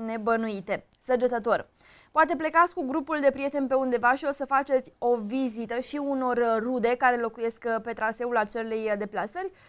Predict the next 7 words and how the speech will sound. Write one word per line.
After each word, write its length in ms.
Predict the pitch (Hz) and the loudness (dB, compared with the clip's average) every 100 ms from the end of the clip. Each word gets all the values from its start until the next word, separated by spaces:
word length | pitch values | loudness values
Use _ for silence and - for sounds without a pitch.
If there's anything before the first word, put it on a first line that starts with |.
| _ | _
și 220 | - 370 339 | -10 -6 0
o 160 | 311 339 | 0 0
să 80 | - | -2
aflați 420 | 220 269 320 - _ | 0 2 0 -2 _
ultimele 680 | - 208 247 - 277 302 311 - | -12 -8 -8 -8 -4 -2 -2 -4
noutăți. 720 | 254 269 302 269 208 - - _ _ _ | -4 -2 -2 -2 -4 -4 -20 _ _ _
Capricorn. 600 | 285 285 311 311 214 160 | 2 4 2 2 2 2